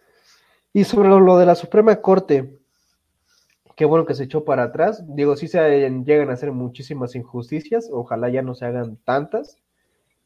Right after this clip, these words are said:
porque sí hay bastantes programas que tratan de ayudar a personas que han sido, este, llevadas a esta, a ese tipo de, de,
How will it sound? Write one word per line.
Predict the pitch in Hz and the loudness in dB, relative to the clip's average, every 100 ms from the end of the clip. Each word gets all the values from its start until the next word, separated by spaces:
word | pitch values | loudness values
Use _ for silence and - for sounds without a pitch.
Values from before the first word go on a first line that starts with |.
| _ _ | _ _
porque | 143 139 139 | -8 -6 -4
sí | 135 | 0
hay | 139 | 0
bastantes | 147 143 127 - | 0 -4 -12 -12
programas | 127 123 123 123 120 | -8 -2 -2 -2 -8
que | 120 | -14
tratan | 120 120 123 | -12 -10 -6
de | 117 | -6
ayudar | 117 120 120 | -4 -2 -2
a | 117 | -4
personas | 113 - 123 123 - | -10 -8 -8 -8 -6
que | 123 | -4
han | 143 | -4
sido, | 147 135 139 135 131 123 120 | -8 -8 -4 -2 -2 -2 -2
este, | 113 117 117 110 | -4 -8 -10 -6
llevadas | 117 120 123 123 | -4 0 0 -2
a | 120 | -6
esta, | 117 127 120 | -6 -4 -4
a | - _ _ _ 127 | -6 _ _ _ -10
ese | 131 131 | -10 -12
tipo | 131 147 | -8 -4
de, | 135 117 110 107 110 85 107 | -2 -4 -4 -4 -6 -10 -8
de, | 120 | -8